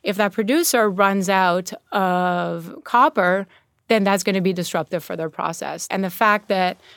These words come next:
they would have, let's say, a long position in a futures contract for a few months out, that's not gonna help them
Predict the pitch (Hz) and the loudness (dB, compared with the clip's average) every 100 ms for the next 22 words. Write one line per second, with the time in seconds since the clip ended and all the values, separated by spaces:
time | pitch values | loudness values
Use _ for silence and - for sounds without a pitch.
0 | _ _ - 202 185 175 170 190 185 180 | _ _ -6 -2 -2 -2 2 2 2 0
1 | 180 180 196 180 180 175 - - 185 185 | -4 -2 -4 -2 0 -2 -6 -6 -2 -2
2 | 180 175 185 180 185 170 175 233 254 214 | -2 -4 -4 -4 -6 -6 -4 -4 -4 -6
3 | - 170 165 175 165 180 _ _ _ _ | -4 -6 -4 -4 -4 -6 _ _ _ _
4 | - 185 170 190 180 175 175 247 214 220 | -6 -4 -2 -4 -2 -4 0 2 2 -2
5 | _ _ 180 208 208 226 196 196 185 156 | _ _ 0 0 2 2 2 2 0 -2
6 | 170 170 - - - 185 | -2 -4 -6 -6 -6 -8